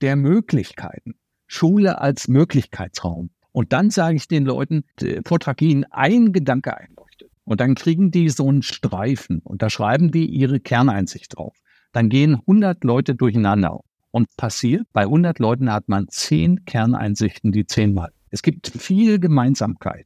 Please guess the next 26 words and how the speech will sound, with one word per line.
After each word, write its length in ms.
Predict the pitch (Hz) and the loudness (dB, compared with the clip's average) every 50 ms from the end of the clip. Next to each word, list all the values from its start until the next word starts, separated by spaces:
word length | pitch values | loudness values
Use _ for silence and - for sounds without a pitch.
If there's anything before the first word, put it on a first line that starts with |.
| _ - | _ -2
und 160 | - 113 - | -2 0 0
die 40 | 135 | 0
sind 280 | 120 165 147 - - | 0 0 0 0 0
alle 220 | - 123 143 202 202 | -2 0 2 2 2
überrascht. 760 | 170 - 143 113 139 143 123 95 98 104 104 - - - _ - | 0 0 -2 -2 -2 -2 -2 -2 -4 -4 -4 -6 -10 -16 _ -6
Und 260 | 113 113 110 104 - | -2 -2 -2 0 0
der 360 | 120 117 113 110 113 110 - | 0 0 0 0 -2 -4 -4
englische 420 | 131 135 139 131 117 - 123 120 127 - | -2 -2 -2 -2 0 0 0 -2 -2 -2
Organisationsentwickler 1120 | - 120 113 123 117 104 117 113 - - 156 147 147 - - 143 120 110 135 120 - 139 123 | -2 0 2 2 2 2 2 0 0 0 0 0 0 0 0 -2 0 -2 -2 -2 0 0 0
Marvin 440 | 110 104 98 110 117 123 117 113 101 | 0 0 0 0 0 0 0 0 2
Weisbord 420 | 107 101 120 - - 139 131 - | 0 0 0 -2 -2 -4 -4 -2
hat 180 | - 117 98 - | -4 -6 -4 -4
das 220 | 113 107 - - | -6 -6 -6 -4
Discovering 800 | 120 120 110 - - - - 120 120 123 143 131 120 117 120 104 | -4 -4 -4 -4 -8 -8 -4 -2 -2 0 0 2 2 2 0 0
the 100 | 110 101 | -2 -4
Common 340 | - - 98 98 104 104 | -6 -6 -6 -6 -6 -6
Ground, 520 | 82 101 92 87 92 104 101 92 - - _ _ | -4 -4 -4 -4 -4 -8 -12 -14 -18 -20 _ _
Entdecken 440 | - 117 104 - - 117 - 139 127 | -2 0 0 2 2 0 2 2 0
des 160 | 104 110 - | 0 0 -2
gemeinsamen 600 | - 120 104 101 90 92 104 98 104 95 98 98 | 0 0 2 2 2 2 2 2 2 0 0 -2
Grundes 560 | 82 87 110 107 110 113 101 82 - - - _ _ | -2 0 0 0 0 0 -2 -4 -6 -12 -16 _ _
gesehen. 400 | - 107 87 87 90 87 85 - _ _ | -6 -4 0 0 0 0 0 -2 _ _
Unter, 500 | - 151 190 220 - 214 185 165 - - | 0 0 2 2 2 0 0 -2 -2 -2
in 140 | 127 120 113 | 0 0 0
jeder 340 | 107 120 143 170 185 185 - | 2 2 2 2 2 2 0
Institution 840 | 139 135 127 - 131 107 - 127 113 - - 110 104 107 87 85 | 0 -2 0 0 -2 -4 -4 -6 -6 -4 -4 -4 -2 -2 -4 -6